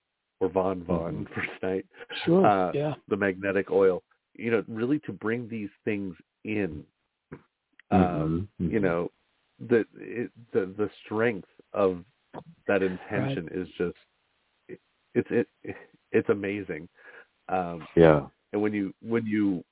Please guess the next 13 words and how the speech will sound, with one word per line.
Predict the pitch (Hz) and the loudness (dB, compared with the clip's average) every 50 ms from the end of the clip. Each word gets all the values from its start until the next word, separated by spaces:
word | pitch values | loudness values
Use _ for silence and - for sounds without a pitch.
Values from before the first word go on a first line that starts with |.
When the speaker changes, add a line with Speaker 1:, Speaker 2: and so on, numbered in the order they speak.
| _ _ _ _ _ _ _ _ - | _ _ _ _ _ _ _ _ -10
Speaker 1:
combine | - 120 107 98 117 131 143 147 127 107 | -8 -6 0 2 2 4 4 2 0 0
that | 107 101 98 90 | -2 -2 -2 -4
with | 95 92 90 107 123 123 117 - _ _ _ _ _ _ _ _ - | -6 -6 -2 0 0 0 -2 -4 _ _ _ _ _ _ _ _ -6
something | 117 101 107 98 92 | -6 -4 -4 -2 0
like | 95 92 95 | 0 0 0
a | 92 | 0
moving | 92 98 95 92 95 87 - - | -2 -2 -4 -4 -4 -8 -8 -6
candle | - 104 107 101 95 95 - - | -6 -4 -4 -2 -4 -4 -4 0
spell | - 101 98 92 | 2 4 4 4
where | 90 92 92 | 4 4 2
you're | 92 92 90 | 2 0 0
putting | - - 95 95 95 90 87 - - | 0 0 0 0 -2 -4 -6 -12 -14
e-, | - 101 | -16 -16